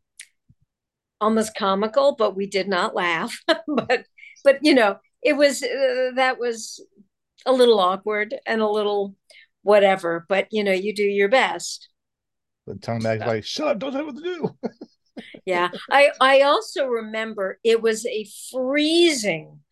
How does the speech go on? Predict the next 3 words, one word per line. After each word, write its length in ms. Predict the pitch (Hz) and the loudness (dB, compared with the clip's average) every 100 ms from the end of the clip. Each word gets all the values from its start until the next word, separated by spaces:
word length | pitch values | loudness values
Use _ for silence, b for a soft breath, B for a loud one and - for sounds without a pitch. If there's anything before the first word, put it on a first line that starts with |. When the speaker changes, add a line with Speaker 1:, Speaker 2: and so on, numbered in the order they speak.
| _ _ _ | _ _ _
Speaker 1:
cold 320 | - 247 247 | 2 4 4
morning, 600 | 233 226 220 214 170 160 160 _ b b b b _ | 2 -2 0 -2 -4 -10 -20 _ b b b b _
and 540 | 220 220 226 214 214 | -4 0 0 -2 -4